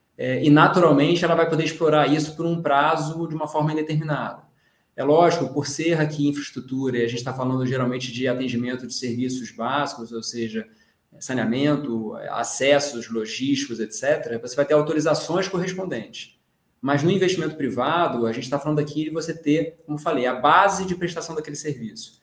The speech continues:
Eu tenho o terreno, eu tenho os equipamentos, os guindastes, é, eu tenho a, as,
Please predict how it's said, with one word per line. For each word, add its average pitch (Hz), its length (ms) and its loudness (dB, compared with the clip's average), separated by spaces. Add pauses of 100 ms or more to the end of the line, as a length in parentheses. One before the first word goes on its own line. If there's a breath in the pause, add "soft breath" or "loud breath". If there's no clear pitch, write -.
(220 soft breath)
Eu - 80 -4
tenho 143 160 0
o - 20 -2
terreno, 156 540 0
eu 117 80 -8
tenho 127 140 -6
os 123 60 -8
equipamentos, 135 520 -2
os - 140 -14
guindastes, 123 880 -2 (240 soft breath)
é, 110 100 -8
eu 113 140 0
tenho 135 300 -2
a, 110 340 0
as, - 220 -8